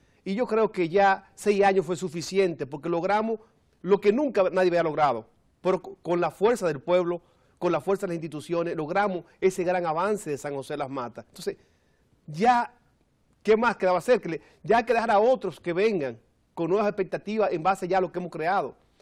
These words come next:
Otra juventud que entra, hay un muchacho joven que está ahí también, que venga con otros proyectos. Ya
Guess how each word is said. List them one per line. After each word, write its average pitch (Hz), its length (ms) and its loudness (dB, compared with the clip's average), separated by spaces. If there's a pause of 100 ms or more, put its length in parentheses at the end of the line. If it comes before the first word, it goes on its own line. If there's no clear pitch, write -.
Otra 202 280 0
juventud 180 420 -2
que 165 260 0
entra, 180 220 0
hay 147 60 -2
un 170 60 -6
muchacho 165 260 -8
joven 175 200 -2
que 151 100 -12
está 160 160 -6
ahí 165 100 -2
también, 160 400 -2 (200)
que 170 120 -6
venga 202 200 0
con 185 160 -4
otros 196 240 -2
proyectos. 180 560 -4 (400)
Ya 196 240 -4